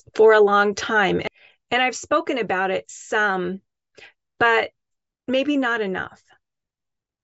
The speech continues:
It's been a touchy subject <laughs> to talk about what's going on in the world right now and what's been going on since twenty twenty. It was a lot easier for me to talk about these things before twenty twenty.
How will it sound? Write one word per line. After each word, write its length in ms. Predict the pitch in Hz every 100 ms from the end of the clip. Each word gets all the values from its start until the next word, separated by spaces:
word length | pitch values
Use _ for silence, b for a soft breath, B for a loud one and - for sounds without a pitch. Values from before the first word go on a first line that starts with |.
| _ -
It's 160 | 220 -
been 180 | 302
a 80 | 302
touchy 680 | - - 294 277 - 254 226
subject 760 | - 240 185 165 - - - -
<laughs> 60 | -
to 120 | 453
talk 320 | 453 - -
about 320 | 226 208 196
what's 280 | 196 190 -
going 320 | - 202 202
on 260 | 185 185 185
in 180 | 190 180
the 80 | 175
world 480 | 170 185 190 180
right 260 | 180 - -
now 460 | 170 160 156 160 - B B B
and 140 | 220 226
what's 220 | 226 -
been 240 | 214 202
going 360 | 185 180 175 180
on 400 | 208 196 190 180 B B
since 420 | - - 208 - - -
twenty 600 | - 214 185 151 165 240 _ -
twenty. 600 | - 330 370 196 - - _ _ _ _ _
It 140 | 233 240
was 120 | 240
a 60 | 240
lot 220 | 254 254
easier 380 | 254 262 233 196
for 140 | 214
me 140 | 214 190
to 100 | 180
talk 340 | 196 196 -
about 280 | 196 180 -
these 200 | 185 180
things 340 | 185 180 180
before 400 | - 165 247 311
twenty 460 | 330 - 147 151 175
twenty. 520 | - - - -